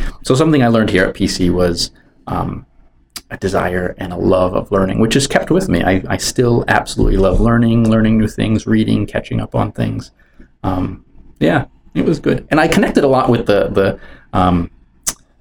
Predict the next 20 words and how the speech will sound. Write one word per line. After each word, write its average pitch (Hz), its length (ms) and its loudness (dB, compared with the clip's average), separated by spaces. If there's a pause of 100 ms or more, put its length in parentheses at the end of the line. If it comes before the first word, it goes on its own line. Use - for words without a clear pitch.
(180)
the 98 520 0 (720)
community 104 480 2
at - 100 0
the - 80 -2
chapel. - 500 -2 (400)
You 92 80 -8
know, 95 80 -6
a 90 60 -2
lot 95 160 2
of 92 80 2
the - 60 -8
students 92 380 -2
there, 92 160 0
the 95 80 -6
priests - 360 -4
there. 90 340 -8 (380)
Um, 90 380 -12
there 135 160 0
is 226 140 2
a, - 440 0